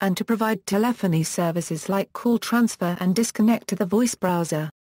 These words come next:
C C X M L can also be used in non-voice X M L contexts. Equals M S M L,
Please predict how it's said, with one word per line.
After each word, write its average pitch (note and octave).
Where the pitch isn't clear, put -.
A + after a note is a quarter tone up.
C -
C A3
X -
M A3
L A3
can G#3
also B3
be G3
used G3
in F#3+
non-voice A3
X A3+
M A3
L A3
contexts. -
Equals G3
M G3
S F#3+
M G3
L, E3